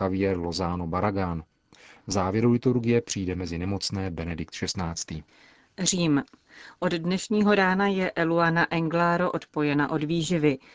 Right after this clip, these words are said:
Speaker 2: Znamená to, že tato osmatřicetiletá Italka ve vegetativním stavu v příštích dnech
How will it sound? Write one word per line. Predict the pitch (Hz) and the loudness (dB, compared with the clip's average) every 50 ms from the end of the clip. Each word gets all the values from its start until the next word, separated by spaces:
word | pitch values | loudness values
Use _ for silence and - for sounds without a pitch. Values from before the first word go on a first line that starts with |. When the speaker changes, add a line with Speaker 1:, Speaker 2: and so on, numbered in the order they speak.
| - _ _ | -20 _ _
Speaker 2:
Znamená | - 156 156 160 160 160 160 156 160 160 156 156 | -8 -2 0 2 2 4 4 4 2 2 2 0
to, | - 190 190 | -2 -2 -4
že | 175 175 160 | -2 -4 -2
tato | - 160 156 - 156 - | -2 -4 -4 -2 -4 -4
osmatřicetiletá | - 170 - - 180 175 170 156 - - 156 - 170 147 - 160 160 156 - 160 151 | -4 -4 -4 -4 -2 -2 -2 -2 -4 -6 -4 -4 -4 -2 -2 -2 -2 0 0 0 0
Italka | - 170 165 - 180 180 175 - - 185 180 | 0 -2 -2 -2 -2 -2 -2 -2 -2 0 0
ve | 165 160 151 | 0 0 0
vegetativním | 139 147 143 135 151 143 156 151 - 156 143 143 151 156 156 | 0 0 0 0 0 -2 -2 -4 -4 -4 -2 0 2 2 0
stavu | - - - - 185 175 160 170 170 - - | 0 -4 -4 -4 -4 -2 -2 -4 -4 -6 -8
v | - - | -10 -10
příštích | - - 214 202 - - - 165 151 151 | -6 -4 -4 -4 -6 -6 -4 -2 -2 0
dnech | 143 151 147 147 147 | 0 0 0 0 0